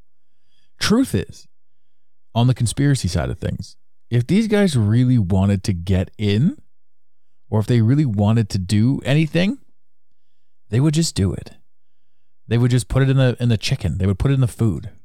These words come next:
They would, they would put this stuff in and around everything. So, as much as I don't care for the vaccine, I obviously don't, and I'm never gonna put it in my body, and that's just the way I am.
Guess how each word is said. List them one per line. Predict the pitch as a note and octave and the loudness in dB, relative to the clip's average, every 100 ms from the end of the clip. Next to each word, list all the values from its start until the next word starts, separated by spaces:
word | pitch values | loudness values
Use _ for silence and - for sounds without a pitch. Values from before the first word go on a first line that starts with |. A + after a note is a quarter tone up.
| - | -12
They | - | -2
would, | G#2+ G#2+ - - - - - | 0 0 -4 -20 -20 -20 -4
they | G#2+ | 0
would | G#2+ | 0
put | - E3 | 0 0
this | D#3 | 0
stuff | - - G#2+ - - - - - - - - - - - - - - | 0 0 0 -2 -10 -20 -20 -20 -20 -20 -20 -20 -20 -20 -20 -10 -2
in | B2 | 2
and | A#2+ G2+ | 2 2
around | F2+ F2+ F2+ F2+ - | 2 2 2 0 -2
everything. | G2+ F2+ E2+ - - - - - - - - - - - - - - - - - - | -2 -2 -6 -10 -14 -16 -20 -20 -20 -20 -20 -20 -20 -20 -20 -20 -20 -20 -20 -20 -6
So, | - D3 C3+ - - - - - - - - - - - - - | 0 2 0 -6 -20 -20 -20 -20 -20 -20 -20 -20 -20 -20 -16 -4
as | C3+ C#3 | -2 2
much | F#3+ | 0
as | C4+ | 0
I | E3+ | 2
don't | C#3+ G2+ A#2+ A2+ - | 0 2 2 0 -2
care | - - F#2 E2 - - - - - - | -6 0 0 0 -6 -16 -20 -20 -16 -2
for | G#2+ | 0
the | |
vaccine, | F#2+ F3+ - - - G2+ - - - | 0 0 -2 -4 -4 -6 -10 -14 -2
I | A#2+ | 2
obviously | C#3+ C#3 A2 | 2 2 0
don't, | E2+ F2+ - | -2 -4 -2
and | A#2 | 0
I'm | B2 | 4
never | C3+ C#3+ | 4 4
gonna | C3 | 2
put | A2+ | 0
it | G#2+ | 0
in | |
my | A#2 | 0
body, | D3+ C#3 - | 0 -2 -4
and | - G#2+ | -2 -2
that's | G#2+ | 0
just | A2 F#2+ | -2 0
the | |
way | G2 F#2 | 0 2
I | F#2 | 0
am. | - | -2